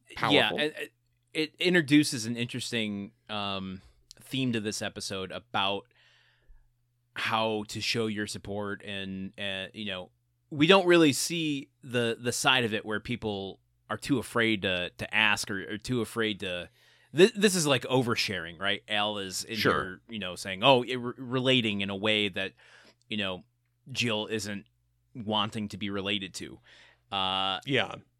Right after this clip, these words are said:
Speaker 1: we don't see the other side of it where, you know, people are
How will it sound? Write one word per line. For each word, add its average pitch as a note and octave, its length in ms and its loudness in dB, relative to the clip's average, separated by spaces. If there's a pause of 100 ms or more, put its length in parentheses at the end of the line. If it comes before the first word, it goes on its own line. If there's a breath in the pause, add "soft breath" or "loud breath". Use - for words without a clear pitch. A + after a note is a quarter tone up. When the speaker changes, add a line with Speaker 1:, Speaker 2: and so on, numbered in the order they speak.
(220)
Speaker 1:
we D3 200 4
don't D#3 200 8
see D3+ 200 6
the B2 160 4
other B2 160 2
side A2 240 2
of G2 80 -2
it G2+ 120 -2
where, G2 520 -2
you G2+ 100 -12
know, F#2+ 140 -6
people G#2 340 -6
are F#2+ 360 -4